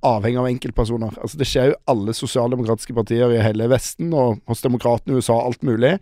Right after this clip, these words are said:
Politikken generelt, du får en voldsom høyrebølge. Alle, på en måte, arbeiderbevegelser i hele de, i alle de landene må på en måte gi opp drømmene, idealene, gi fra seg noe da.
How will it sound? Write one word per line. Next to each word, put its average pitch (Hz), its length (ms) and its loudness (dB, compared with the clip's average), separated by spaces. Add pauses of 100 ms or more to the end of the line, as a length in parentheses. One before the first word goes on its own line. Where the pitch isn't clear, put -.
(460)
Politikken 147 480 2
generelt, 147 400 4
du 143 100 -4
får 151 160 2
en 151 80 -2
voldsom 127 380 2
høyrebølge. 139 640 2 (760)
Alle, 127 360 4 (500)
på 139 80 4
en 135 80 -2
måte, 123 180 -4
arbeiderbevegelser 131 1120 4 (100)
i 127 100 4
hele 120 320 2
de, 120 120 2 (160)
i - 40 -2
alle 117 220 2
de 120 80 0
landene 117 340 0
må 131 160 2
på - 120 6
en 127 80 -2
måte 123 160 -4
gi 127 420 -4
opp - 180 -4
drømmene, 127 520 2
idealene, 127 500 2
gi 123 320 -4
fra 110 160 -4
seg 147 160 -2
noe 135 160 2
da. 113 140 0